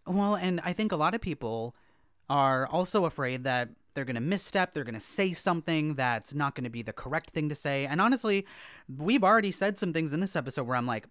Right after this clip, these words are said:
"I can already think of two people who are not gonna find that funny."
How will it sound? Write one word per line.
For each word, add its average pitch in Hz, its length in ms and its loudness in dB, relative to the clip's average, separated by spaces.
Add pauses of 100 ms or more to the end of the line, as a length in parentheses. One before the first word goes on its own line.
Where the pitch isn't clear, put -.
"I - 60 -14
can 120 180 -10
already 113 260 -10
think 107 220 -12
of 101 80 -14
two - 180 -12
people 95 280 -14
who 101 80 -14
are 95 100 -12
not 87 180 -12
gonna 92 160 -16
find 73 240 -20
that 65 140 -20
funny." - 320 -20